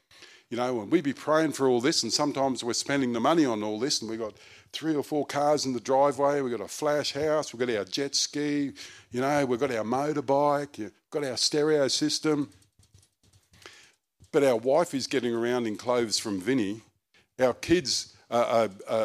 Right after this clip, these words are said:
a scabbing money at school to try to buy tuck shop because they're not fed at home. Um, our neighbours, they're in disarray and we never lend them anything or give them a hand. See, that's so much out of balance. But if you're praying,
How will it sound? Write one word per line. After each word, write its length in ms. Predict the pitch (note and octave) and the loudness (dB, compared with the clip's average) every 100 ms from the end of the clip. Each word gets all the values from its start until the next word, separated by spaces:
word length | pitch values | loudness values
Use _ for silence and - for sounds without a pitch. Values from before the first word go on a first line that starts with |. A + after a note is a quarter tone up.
| G2+ | 0
a 20 | |
scabbing 560 | G#2 - - D#3 D#3 B2+ | -2 -2 0 2 4 2
money 340 | B2 C3+ C#3 | 2 2 4
at 120 | A#2 - | 2 0
school 300 | - C#3+ A#2+ | 0 0 0
to 80 | |
try 220 | A2+ C3+ B2 | 0 2 2
to 80 | |
buy 340 | G2+ B2+ A#2 A2 | 2 0 0 -2
tuck 340 | - C#3 B2+ | -2 -4 -2
shop 240 | - C3+ A2+ | -2 -2 -2
because 320 | G#2 A#2+ G#2+ | -6 -4 -2
they're 200 | G#2 G#2+ | -2 -4
not 300 | B2+ B2+ G2+ | -2 -2 -2
fed 320 | - C3+ C3+ | -6 2 2
at 100 | C#3+ | 2
home. 440 | B2 G#2 F#2 F#2+ D#3 _ - - - - | -6 -6 -6 -6 -8 _ -20 -20 -14 -2
Um, 280 | A2+ A2+ B2 | 0 0 -2
our 140 | B2+ | 0
neighbours, 540 | A#2+ C3 E3 F3 C#3 - | 2 4 6 6 2 2
they're 200 | B2+ A#2+ | 0 0
in 240 | B2+ A#2 | -2 0
disarray 640 | C3 D#3 C3 A#2 B2 B2+ A#2 | 2 4 2 4 6 6 4
and 180 | G#2 G2+ - - - | 0 -4 -12 -16 0
we 140 | B2 | 4
never 240 | B2 C#3+ A2+ | 4 4 4
lend 260 | A#2 A#2+ | 4 4
them 100 | G#2+ | 2
anything 380 | A2+ B2 A#2+ A2+ | 0 0 -2 -2
or 100 | G2+ | -2
give 160 | G2+ A2 | -4 -4
them 120 | G2 | -4
a 40 | |
hand. 440 | F#2 B2+ G#2+ G2 - - - - | -4 -2 -2 -4 -12 -20 -20 -8
See, 160 | - C#3+ | -2 2
that's 260 | D3+ C3+ | 2 2
so 520 | - - - - D#3 | 0 0 -4 -2 4
much 220 | C#3+ C3 C#3 | 4 4 4
out 160 | B2 | 4
of 60 | G#2+ | 4
balance. 460 | B2+ C3+ E2 - - _ - - - - | 0 0 -4 -10 -12 _ -20 -20 -20 -4
But 220 | C3 B2 - - - | 0 0 -2 -20 -8
if 160 | C3+ - | -6 0
you're 180 | F#3 E3+ | 2 0
praying, 600 | - D3 D3+ B2+ A2 A2 | -2 2 4 4 2 -4